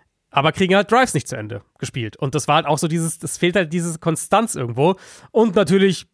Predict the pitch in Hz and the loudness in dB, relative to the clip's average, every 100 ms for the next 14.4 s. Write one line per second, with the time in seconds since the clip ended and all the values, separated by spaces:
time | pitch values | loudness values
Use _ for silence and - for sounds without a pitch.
0 | _ _ 123 190 170 214 208 196 180 170 | _ _ _ -2 4 4 4 2 2 2
1 | 165 170 151 170 170 - 175 160 139 151 | 4 4 4 2 2 0 0 0 0 0
2 | 147 143 135 143 143 139 - - 127 135 | 0 0 0 2 2 -2 -10 -14 -2 2
3 | 131 143 139 131 127 120 110 135 120 117 | 2 0 0 0 2 0 0 0 0 -2
4 | 117 113 135 120 113 - 135 - 123 120 | -4 -2 0 0 -2 -6 -6 -6 -6 -8
5 | 110 107 120 - 113 117 120 117 117 - | -6 -2 -2 0 0 0 0 0 -2 0
6 | 123 - 117 110 123 113 - 127 110 - | 0 2 0 2 2 2 0 -6 -6 -10
7 | - - - - 123 117 120 - - - | -20 -20 -4 2 4 2 -4 -8 -16 -16
8 | - 147 131 - 135 123 123 135 147 151 | -2 2 2 0 -6 -4 -2 0 2 0
9 | 139 139 127 131 139 123 135 127 - _ | 0 -2 -2 0 0 0 -2 -4 -6 _
10 | _ _ 131 127 127 127 - 131 131 165 | _ _ 0 2 2 0 0 -4 2 0
11 | 165 147 147 120 - 135 117 101 110 - | 0 -2 0 -2 -2 -2 -2 -4 -14 -12
12 | 104 104 113 - _ - - _ _ _ | -12 -4 -4 -6 _ -20 -20 _ _ _
13 | _ _ _ _ - 135 220 262 - 175 | _ _ _ _ -8 0 0 0 2 0
14 | 170 160 156 127 | 2 0 0 -4